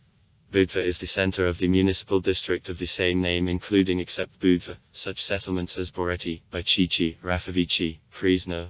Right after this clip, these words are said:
Sveti Stefan, Petrovac. The population of the district makes one five nine zero nine.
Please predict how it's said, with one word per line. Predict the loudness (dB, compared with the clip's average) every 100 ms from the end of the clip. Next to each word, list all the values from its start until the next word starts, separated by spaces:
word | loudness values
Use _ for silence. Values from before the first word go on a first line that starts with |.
| -8
Sveti | -6 -4 -2
Stefan, | -2 -4 -6 -8 -10 -8
Petrovac. | -8 -6 -8 -8 -4 -6 -6 _ _ _ _ _ _ _ _ _ _ _ _ _ _ _ _ _ _ _ _ _ _ _ _ _ _ _
The | -6
population | -2 -2 2 4 4 4
of | 2 0
the |
district | 0 2 2 0 -2
makes | -2 -2 -2 0
one | 0
five | 0 2 2 2
nine | 0 2 2
zero | 2 4 2 0
nine. | -4 -4 -6